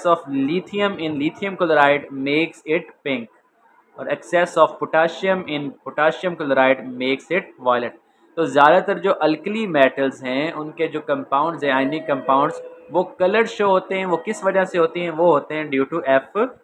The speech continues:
centers। तो ये बड़ा important question है, ये आपने याद रखना है। ठीक है, अब ज़रा देखिएगा, greater the number of F centers, जितने ज़्यादा F center होंगे, greater will be intensity of color, उतनी ज़्यादा color intensity होगी।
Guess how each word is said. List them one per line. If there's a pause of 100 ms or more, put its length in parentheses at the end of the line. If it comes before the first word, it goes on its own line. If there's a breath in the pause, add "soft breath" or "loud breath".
(360)
centers। (120)
तो
ये
बड़ा
important
question
है,
ये
आपने
याद
रखना
है। (920)
ठीक
है, (360)
अब
ज़रा
देखिएगा,
greater
the
number
of
F (120)
centers,
जितने
ज़्यादा
F (100)
center
होंगे, (180)
greater
will
be (400)
intensity
of (120)
color, (160)
उतनी
ज़्यादा
color
intensity
होगी।